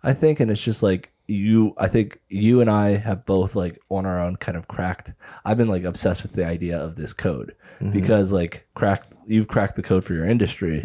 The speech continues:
Speaker 1: just
Speaker 2: Mm-hmm.
Speaker 1: like we have.
Speaker 2: Mm-hmm.
Speaker 1: And so being able to do that once opens up your mind to let you understand that it is always going to be possible.
Speaker 2: Yeah, exactly right.
Speaker 1: And so, yeah.
Speaker 2: I love it. Yeah, no, I, s-, I, I,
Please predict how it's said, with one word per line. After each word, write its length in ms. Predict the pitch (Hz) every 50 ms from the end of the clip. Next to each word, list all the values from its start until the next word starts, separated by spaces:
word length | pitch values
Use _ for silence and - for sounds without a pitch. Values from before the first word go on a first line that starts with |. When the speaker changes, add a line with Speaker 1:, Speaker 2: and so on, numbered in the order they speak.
| 113
Speaker 1:
just 160 | 107 101 95 85
Speaker 2:
Mm-hmm. 60 | 90
Speaker 1:
like 140 | 82 76 -
we 140 | 110 123 117
have. 340 | 104 - - - - - - - -
Speaker 2:
Mm-hmm. 260 | 95 101 104 90 92 98
Speaker 1:
And 180 | 101 98 98
so 320 | - - 117 104 92 87 82
being 340 | 87 - - 131 135 131
able 200 | 127 120 107 107
to 80 | 92 90
do 260 | 87 92 104 113 117 107
that 360 | 101 92 87 85 85 - - -
once 760 | 82 90 98 104 104 92 85 76 - - - - - - - _ _ _ _ _ _ _ _
opens 340 | - 101 98 101 104 95 95
up 140 | 95 87 -
your 100 | 92 90
mind 500 | 87 90 92 92 92 90 85 82 82 80
to 460 | - - - 87 82 82 82 85 87 - _ _ _ _ _ _ _ _ _ _ _ _
let 340 | - 92 95 101 101 - -
you 500 | 101 101 98 95 92 90 90 90 90 90 - _ _ _ _ _ _ _ _ _ _ -
understand 600 | 92 95 92 92 87 82 - - 101 90 87 85
that 100 | 82 78
it 120 | 76 76 78
is 180 | 82 82 85
always 400 | 85 82 82 85 85 82 67 -
going 260 | - - 67 71 71 71
to 80 | 69
be 120 | 73 76 67
possible. 440 | - - - - - - - 104
Speaker 2:
Yeah, 160 | 104 95 87 90
exactly 400 | 87 87 98 90 90 - 95 90
right. 120 | 90 87
Speaker 1:
And 80 | 90 -
so, 320 | - - 73 64 - - - - - -
yeah. 160 | - - - - _
Speaker 2:
I 100 | - 98
love 200 | 95 92 92 85
it. 140 | 87 - - _ - - - - - - - - _
Yeah, 400 | - 107 110 117 123 110 104 110 123 -
no, 160 | 127 135 127
I, 120 | 110 139
s-, 240 | 147 - - - -
I, 160 | - 143 135 -
I, 160 | - 135 131